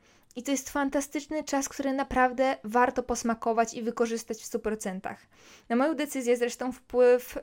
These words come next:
miało kilka czynników i zwyczajnie nie chcę o wszystkich, e, wam opowiadać, a bez nich moje uzasadnienie tej decyzji byłoby niepełne.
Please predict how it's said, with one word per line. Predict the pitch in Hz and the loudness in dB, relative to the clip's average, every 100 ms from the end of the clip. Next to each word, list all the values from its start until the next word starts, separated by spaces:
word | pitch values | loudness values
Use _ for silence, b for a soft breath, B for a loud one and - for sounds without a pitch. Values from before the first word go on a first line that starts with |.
| 220 | 0
miało | 220 226 226 | 2 2 2
kilka | 226 254 247 | 0 -2 -2
czynników | 214 226 202 190 - 202 214 B B B B B _ _ | -2 -2 -2 -4 -2 -2 -2 B B B B B _ _
i | 247 269 269 | -4 -2 -2
zwyczajnie | 269 294 294 285 | -2 -2 -2 -2
nie | 285 277 | -2 -2
chcę | - | -2
o | 226 | -2
wszystkich, | - 220 - 208 - - | -4 -8 -6 -8 -8 -6
e, | 202 196 | -2 0
wam | 196 202 202 | 0 -2 -2
opowiadać, | 240 220 233 220 190 196 214 - | -2 0 2 2 2 0 0 2
a | 226 | 4
bez | 233 247 | 6 4
nich | 240 247 | 2 -6
moje | 240 240 | -2 -2
uzasadnienie | 226 226 - 214 214 220 220 | -2 -4 -4 -4 -2 -2 -2
tej | 214 | -2
decyzji | 214 214 214 214 | -2 -6 -6 -6
byłoby | 202 208 202 | -2 -2 0
niepełne. | 202 208 190 180 175 185 | -4 -4 -4 -4 -4 -4